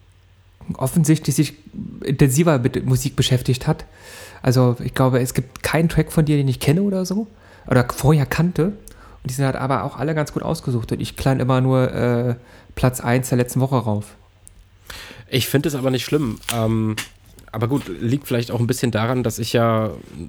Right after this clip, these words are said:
Speaker 2: jahrelang Musik gemacht habe und von daher Musik auch ganz anders konsumiere wie du vielleicht. Ähm,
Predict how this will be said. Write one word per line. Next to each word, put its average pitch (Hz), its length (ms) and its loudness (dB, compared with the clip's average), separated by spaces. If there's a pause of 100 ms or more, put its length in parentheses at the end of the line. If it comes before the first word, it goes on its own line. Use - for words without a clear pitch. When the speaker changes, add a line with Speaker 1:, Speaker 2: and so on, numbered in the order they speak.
(100)
Speaker 2:
jahrelang 113 520 2
Musik 123 280 2
gemacht 117 360 0
habe 131 220 0
und 101 160 -2
von 107 180 -2
daher 113 320 0 (340)
Musik 113 300 2
auch 113 100 -2
ganz 113 180 0
anders 117 280 0
konsumiere 120 500 2
wie 113 80 2
du 123 180 0
vielleicht. 117 480 0 (680)
Ähm, 110 420 2